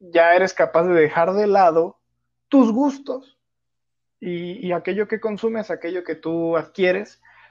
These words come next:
para decir, "Soy esto", ¿no? O sea, obviamente,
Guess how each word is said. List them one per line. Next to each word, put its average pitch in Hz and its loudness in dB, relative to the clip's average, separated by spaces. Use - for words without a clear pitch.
para 160 4
decir, 143 0
"Soy 175 0
esto", 226 -4
¿no? 196 -12
O 185 0
sea, 165 -2
obviamente, 196 0